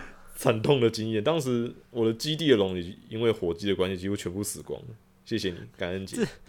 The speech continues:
Speaker 2: 制作组是不是这个玩笑开大了？<laughs>
Speaker 1: 这太可恶了，真的超可恶的。
Speaker 2: 还是他们太尊重火鸡了？<laughs>
Speaker 1: 而且当时在愚人节的时候有出现很奇怪的龙哦，<laughs> 因为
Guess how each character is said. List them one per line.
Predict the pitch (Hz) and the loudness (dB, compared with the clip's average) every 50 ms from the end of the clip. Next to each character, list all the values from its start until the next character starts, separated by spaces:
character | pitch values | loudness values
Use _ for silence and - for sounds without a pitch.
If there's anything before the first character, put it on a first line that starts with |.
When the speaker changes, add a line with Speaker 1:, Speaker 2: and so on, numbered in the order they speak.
| - - - - - 247 220 - - | -12 -12 -12 -12 -14 -14 -14 -8 -6
Speaker 2:
制 | 233 226 | -4 2
作 | 233 247 233 190 | 6 6 6 6
组 | 165 147 135 | 6 2 0
是 | 127 131 175 | 0 0 2
不 | 190 190 | 2 2
是 | 185 175 | 4 4
这 | 190 | 4
个 | 180 151 | 4 4
玩 | 135 131 139 | 4 4 4
笑 | 135 165 147 135 | 4 2 2 2
开 | - 135 131 131 | 2 2 2 2
大 | 127 - 135 120 98 98 | 2 4 4 4 4 2
了？ | 95 - 143 131 - - 175 - - 190 175 - | 0 0 0 0 4 4 4 4 4 0 -2 -2
<laughs> | - - - - - 247 _ - - | -4 -14 -12 -10 -10 -10 _ -8 -2
Speaker 1:
这 | 143 165 | -2 0
太 | 160 - - 185 151 | 0 6 6 4 4
可 | - - 120 110 | 6 6 6 6
恶 | 123 139 113 | 6 6 4
了， | 107 | 0
真 | 120 139 | 0 0
的 | 135 | 0
超 | - - 127 131 | 2 2 2 2
可 | - - 92 | 2 -2 -4
恶 | 87 | -4
的。 | 92 90 98 107 - 220 226 226 208 | -4 -6 -10 -12 -10 -10 -10 -8 -4
Speaker 2:
还 | - 147 160 | -2 0 0
是 | 180 | 4
他 | 202 196 | 4 4
们 | 185 175 | 4 4
太 | 160 185 | 2 2
尊 | 170 - 165 165 160 | 0 2 -2 -2 0
重 | 170 170 151 | 0 -2 -2
火 | - - 107 104 | -2 -4 -6 -6
鸡 | 98 - 110 107 107 107 | -6 -6 -6 -6 -6 -6
了？ | 101 - - 120 120 - 151 - 165 | -6 -4 -4 -4 0 0 0 2 2
<laughs> | 139 - _ _ - _ _ _ - - - _ - - | -2 -2 _ _ -20 _ _ _ -20 -20 -20 _ -10 -2
Speaker 1:
而 | - 156 | 0 2
且 | 170 170 | 2 4
当 | - 175 185 185 | 4 2 2 2
时 | 180 - 123 | 0 -2 2
在 | 127 160 151 143 | 4 4 4 4
愚 | 110 117 123 123 | 4 2 2 4
人 | 127 127 120 | 6 4 4
节 | 110 113 113 113 | 6 4 4 4
的 | 110 | 4
时 | 101 110 | 6 6
候 | 123 123 | 6 6
有 | 113 107 98 | 6 4 2
出 | 90 - 107 | 2 0 -2
现 | 101 107 110 | 2 4 4
很 | 101 90 | 4 4
奇 | 85 - 87 | 0 -6 -2
怪 | 87 107 101 | 2 4 4
的 | 92 87 | 4 4
龙 | 85 78 - - 127 | 0 -6 -12 -12 -12
哦， | 123 135 - | -12 -12 -6
<laughs> | - | -4
因 | 165 156 | 2 4
为 | 190 180 190 | 4 4 4